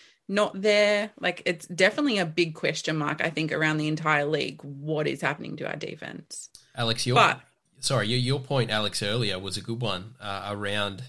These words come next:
Speaker 2: around money. Uh, Beck, I'd be interested to hear your thoughts about it because – you know, one of the things that does get overlooked is that we are in a salary cap league. Now, we're seeing a lot of teams really benefit off these rookie Q B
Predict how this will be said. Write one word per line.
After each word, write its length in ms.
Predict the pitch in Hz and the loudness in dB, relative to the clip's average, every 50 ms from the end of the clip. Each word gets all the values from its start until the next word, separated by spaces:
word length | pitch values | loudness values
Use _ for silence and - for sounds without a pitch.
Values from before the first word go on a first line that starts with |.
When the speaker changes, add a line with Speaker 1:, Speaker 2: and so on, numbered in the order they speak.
| - _ _ _ _ _ _ _ _ _ _ _ - | -18 _ _ _ _ _ _ _ _ _ _ _ -4
Speaker 2:
around 320 | 113 113 107 107 104 98 | 0 2 2 2 2 0
money. 460 | 107 110 117 104 92 95 107 113 127 - - | 0 0 0 0 -2 -4 -8 -14 -20 -14 -6
Uh, 240 | 107 101 101 101 98 | -2 -2 0 -2 -2
Beck, 260 | - 117 110 - 120 | -2 -4 -2 -2 -2
I'd 80 | 107 | -4
be 140 | 104 113 117 | 0 0 0
interested 320 | 123 123 - - 127 120 110 | 0 0 0 0 0 0 -2
to 100 | 101 - | -2 -6
hear 160 | - 113 107 | -6 -6 -6
your 240 | 98 104 107 120 131 | -6 -4 -4 -2 -2
thoughts 320 | 127 123 113 107 104 - | -2 -2 -2 -4 -4 -4
about 220 | 107 104 101 101 | -4 -4 -4 -4
it 40 | 98 | -4
because – 420 | 110 107 107 - 120 113 107 - - - - _ _ _ _ _ _ _ _ - | -6 -6 -2 -2 0 0 0 -4 -6 -10 -18 _ _ _ _ _ _ _ _ -4
you 60 | 117 | -2
know, 160 | 110 110 117 | 0 0 0
one 180 | 113 131 156 170 | -2 -2 -2 -4
of 100 | 180 185 | -4 -6
the 80 | - | -4
things 180 | - 180 160 135 | -4 -2 0 0
that 140 | 123 - - | -2 -2 0
does 180 | 120 117 113 | -2 -2 0
get 140 | 113 117 104 | 0 0 0
overlooked 580 | 101 101 98 101 98 98 117 131 127 127 - 113 | 0 0 0 -2 -4 -2 0 0 0 0 -2 -8
is 120 | 107 101 | -6 -4
that 120 | 110 104 104 | -4 -4 -4
we 160 | 107 104 104 | -2 -2 0
are 180 | 107 120 123 | 0 2 0
in 100 | 117 107 | 0 0
a 40 | 101 | -2
salary 400 | - - - 101 98 101 98 95 | -2 -2 -2 -2 -4 -4 -6 -8
cap 260 | 90 - 107 98 95 | -6 -6 -6 -6 -4
league. 340 | - 107 120 123 107 95 - | -4 -2 -2 0 -2 -2 -2
Now, 280 | 107 110 110 107 104 - - - - - - _ - | -2 0 0 0 -2 -4 -10 -18 -20 -20 -20 _ -6
we're 100 | 113 117 | -2 0
seeing 360 | - - 131 127 143 151 151 | 0 2 4 2 2 2 0
a 40 | 139 | 0
lot 200 | 127 127 117 113 | 0 0 0 0
of 60 | 110 | -2
teams 340 | - 120 110 107 104 101 110 | -2 -2 -2 -2 -2 -4 -4
really 240 | 110 117 117 117 | -2 -2 0 -2
benefit 380 | 110 110 107 104 107 104 - 101 | -2 -2 -2 -2 -2 -4 -4 -6
off 160 | 95 95 - | -8 -8 -6
these 220 | - 101 101 107 113 | -6 -6 -6 -6 -6
rookie 300 | 113 107 107 - 113 104 | -8 -8 -6 -6 -6 -6
Q 340 | - - - 117 110 104 | -6 -6 -4 -4 -4 -4
B 480 | 98 107 104 101 98 101 98 104 117 | -4 -4 -4 -4 -4 -6 -10 -12 -16